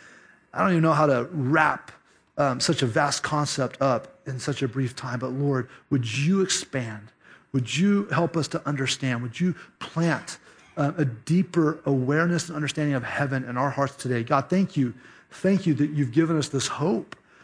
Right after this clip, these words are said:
of this future home. I thank you that it gives us hope for what lies ahead, but also hope to deal with what happens now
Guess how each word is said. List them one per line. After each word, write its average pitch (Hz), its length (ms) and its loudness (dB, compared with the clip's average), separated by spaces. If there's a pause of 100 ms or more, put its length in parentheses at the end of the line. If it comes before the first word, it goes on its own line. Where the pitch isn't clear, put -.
(140)
of 143 100 2
this 135 180 2
future 135 360 -2
home. 156 380 -2 (840)
I 135 80 2
thank 180 260 2
you 196 80 4
that 156 120 4
it 143 120 0
gives 151 240 4
us 131 100 2
hope 185 300 2
for 180 120 0
what 156 220 4 (200)
lies 156 300 4
ahead, 180 560 2 (160)
but - 120 -6
also 180 280 4
hope 170 260 2
to 151 160 2
deal 160 320 2
with 233 180 0
what 208 180 2
happens 180 460 2
now 139 460 0